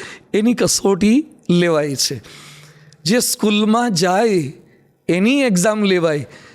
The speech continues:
જે બહાર રખડે એને કોઈ ટેસ્ટ આપવી ન પડે,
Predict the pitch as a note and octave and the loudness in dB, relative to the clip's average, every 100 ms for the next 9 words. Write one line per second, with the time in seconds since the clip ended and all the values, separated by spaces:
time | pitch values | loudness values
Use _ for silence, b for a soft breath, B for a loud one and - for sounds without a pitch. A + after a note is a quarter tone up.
0 | B B G3+ F#3 E3+ G3+ F#3+ F#3+ - A#3+ | B B -2 0 0 0 0 0 -2 0
1 | A#3+ E3 - B B B F#3 G3 G3+ A3 | 0 0 -4 B B B -2 0 0 0
2 | A3 G#3 G#3 G#3+ - G#3+ F#3 - A#3 A#3 | 0 0 0 0 -2 -4 -4 -4 0 0
3 | G#3+ F3+ D#3+ C#3+ | 0 0 0 -4